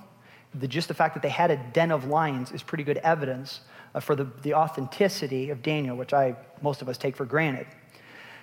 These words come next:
But know this, I'll just read this to you. One guy wrote this.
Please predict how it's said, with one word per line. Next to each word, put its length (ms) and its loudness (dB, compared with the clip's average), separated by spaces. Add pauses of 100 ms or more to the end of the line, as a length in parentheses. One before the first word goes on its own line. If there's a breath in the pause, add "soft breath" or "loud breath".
(180 loud breath)
But 120 -4
know 180 6
this, 560 6
I'll 80 2
just 160 0
read 200 2
this 180 2
to 120 -6
you. 140 2
One 220 2
guy 180 6
wrote 300 2
this. 400 2